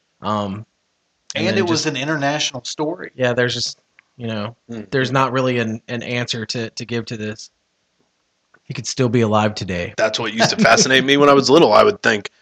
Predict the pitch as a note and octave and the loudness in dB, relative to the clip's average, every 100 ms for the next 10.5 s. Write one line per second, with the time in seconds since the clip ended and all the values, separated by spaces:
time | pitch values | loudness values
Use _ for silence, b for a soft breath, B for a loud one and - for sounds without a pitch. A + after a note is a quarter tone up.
0 | _ - G#2+ C#3 D3+ D3 C#3+ A#2+ A2 C3 | _ -6 4 6 8 8 8 4 2 2
1 | B2 G#2+ B2+ - B2+ A#2+ - - - G#2+ | 2 2 0 0 -4 -4 0 -2 -2 -8
2 | - A#2+ A#2 F#2+ F#2+ _ _ A2 A#2 G2+ | -6 -4 -2 -4 -10 _ _ -2 -2 -2
3 | A2 G#2+ E2+ G2 G2 - G2 - - - | -10 -10 -6 -2 -2 -2 -8 -8 -8 -10
4 | F#2 F#2+ E2+ E2+ - - - _ _ _ | -6 -6 -6 -10 -12 -14 -20 _ _ _
5 | _ _ _ - A2 G#2+ A2 F#2+ G#2 - | _ _ _ -10 -8 -8 -8 -6 -6 -6
6 | F2 - G#2+ F#2+ E2 - F#2 G#2+ G2 F2 | -14 -8 -6 -6 -10 -16 -6 -4 -4 -8
7 | E2 - - E2 E2+ G#2+ A2 - G#2+ G2+ | -12 -14 -10 -10 -4 -2 0 -2 -2 -4
8 | F2 F2+ G#2+ F#2 E2 E2+ E2 D#2 D#2+ G2+ | -4 -4 -2 -2 -6 -4 -4 -4 -6 -6
9 | G2+ E2+ E2+ F2+ G2 G#2+ B2+ - A#2 F2+ | -4 -4 -4 -4 -4 -4 -2 0 0 0
10 | - F#2 E2+ G2+ | -2 -2 -6 -8